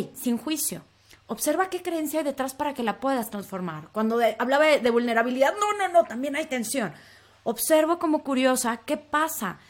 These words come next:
Si es cierto, lo siento, me alejo, me conecta, o qué estoy sintiendo, para que a través de eso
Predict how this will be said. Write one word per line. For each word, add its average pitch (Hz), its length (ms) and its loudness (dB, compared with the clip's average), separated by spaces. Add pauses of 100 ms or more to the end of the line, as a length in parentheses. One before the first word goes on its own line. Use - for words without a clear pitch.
Si - 160 -6
es 262 100 -6
cierto, 285 360 0
lo 214 140 0
siento, 262 420 -4
me 262 120 0
alejo, 247 580 0 (280)
me 220 160 -2
conecta, 254 720 0
o 240 140 -4
qué 294 80 -4
estoy 330 220 -4
sintiendo, 226 540 -2
para 220 220 -2
que 233 60 -4
a 226 80 -8
través 269 280 2
de 294 240 0
eso 269 460 -2